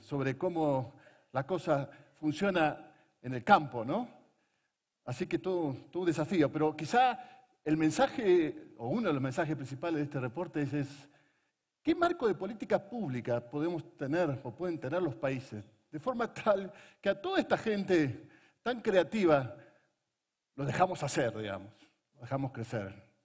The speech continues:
Y si fíjense, todas las cosas que esta gente hace en a veces un marco de política pública de la región que a veces no es tan saludable o para ese tipo de cosas,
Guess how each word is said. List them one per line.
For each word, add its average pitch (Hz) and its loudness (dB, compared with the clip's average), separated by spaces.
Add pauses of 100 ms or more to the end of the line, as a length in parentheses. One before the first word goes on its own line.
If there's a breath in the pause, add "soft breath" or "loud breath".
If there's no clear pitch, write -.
(600)
Y 175 -14
si 196 -2
fíjense, 277 0 (380 loud breath)
todas 247 -2
las 233 0
cosas 262 -2
que 170 6
esta 165 0
gente 220 -2
hace 202 0 (540 loud breath)
en 143 -4
a 151 4
veces 196 -4
un 175 -8
marco 202 -2
de 180 0
política 165 -6
pública 190 -4
de 143 -6
la 143 4
región 196 -6
que 156 -2
a 147 4
veces 170 -2
no 185 -2
es 175 -4 (160)
tan 117 0 (440)
saludable 139 2
o 110 -8 (440)
para 123 -2
ese 135 -4
tipo 160 -10
de 147 -8
cosas, 131 -8